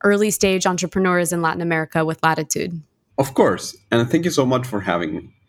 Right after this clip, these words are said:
Speaker 2: Regarding my upbringing, to me, it looked like a very normal childhood, but then I realized that it was not.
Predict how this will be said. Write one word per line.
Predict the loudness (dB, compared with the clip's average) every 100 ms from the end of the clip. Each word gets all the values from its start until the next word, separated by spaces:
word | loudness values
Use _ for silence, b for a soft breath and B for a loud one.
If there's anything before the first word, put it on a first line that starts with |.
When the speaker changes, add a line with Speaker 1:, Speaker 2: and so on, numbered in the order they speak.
| _ _ -2
Speaker 2:
Regarding | 4 4 4
my | 0 0
upbringing, | -2 0 0 0 0 -2 -6 -8 -20 -2
to | 2
me, | 2 0
it |
looked | -2 -2 0
like | 0
a | 0
very | 0 0
normal | 0 2 2 2 -2 -2
childhood, | 0 2 2 0 -2 -4 -2
but | 2
then | 2
I |
realized | 2 2 0 0 -2
that | -2
it | -2
was | -2 -4
not. | -2 -2 -4